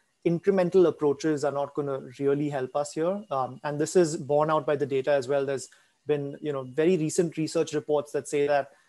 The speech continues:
regenerative agriculture, et cetera, all, all great solutions generally, um, to gen-, to some specific problems like soil health, et cetera. But in terms of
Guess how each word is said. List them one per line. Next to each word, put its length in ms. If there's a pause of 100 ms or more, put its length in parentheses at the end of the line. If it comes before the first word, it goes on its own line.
(160)
regenerative 640
agriculture, 720
et 120
cetera, 300
all, 500 (140)
all 240
great 260
solutions 600
generally, 720 (400)
um, 380
to 100
gen-, 340
to 80
some 240
specific 460
problems 440
like 200
soil 260
health, 280
et 120
cetera. 320
But 160
in 160
terms 240
of 140